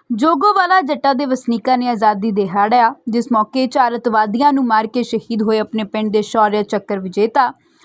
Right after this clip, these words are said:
ਗੁਰਤੇਜ ਸਿੰਘ ਦੀ ਸ਼ਹਾਦਤ ਨੂੰ ਯਾਦ ਕਰਦਿਆਂ ਇਹ ਦਿਨ ਮਨਾਇਆ।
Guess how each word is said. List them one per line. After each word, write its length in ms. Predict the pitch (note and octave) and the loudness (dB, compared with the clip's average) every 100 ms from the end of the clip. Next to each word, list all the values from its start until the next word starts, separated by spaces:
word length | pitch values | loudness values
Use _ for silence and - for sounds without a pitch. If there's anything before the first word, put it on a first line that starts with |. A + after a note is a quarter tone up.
| - _ | -20 _
ਗੁਰਤੇਜ 640 | B3+ F#4+ - E4+ D#4 D#4+ - | 0 0 0 -2 0 -2 -4
ਸਿੰਘ 300 | - C#4 B3 C4 D#4 _ A3 | 0 2 2 -2 -8 _ 0
ਦੀ 120 | C4+ | 0
ਸ਼ਹਾਦਤ 680 | - C4+ G#3 A#3 A3+ C4+ C4+ | 2 0 2 2 2 0 -2
ਨੂੰ 100 | A3+ | -2
ਯਾਦ 300 | G#3 G3+ G3+ | 2 2 2
ਕਰਦਿਆਂ 360 | A3 G3 G3 G3+ | 0 0 2 0
ਇਹ 60 | |
ਦਿਨ 220 | F#3 G3 F#3 | 0 -4 -2
ਮਨਾਇਆ। 420 | F#3 F#3+ A3 | 0 2 2